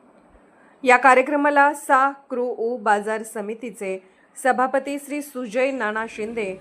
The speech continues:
माननीय अप्पाराया बिरादार, माननीय रमेश पाटील, बाबासाहेब माळी बिराप्पा शिंदे, बसवराज बिरादार, महादेव कोळी, अशोक बन्नेनवर,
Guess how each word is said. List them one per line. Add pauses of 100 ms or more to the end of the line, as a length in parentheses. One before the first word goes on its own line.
(160)
माननीय
अप्पाराया
बिरादार, (420)
माननीय
रमेश
पाटील,
बाबासाहेब
माळी
बिराप्पा
शिंदे, (400)
बसवराज
बिरादार,
महादेव
कोळी,
अशोक
बन्नेनवर,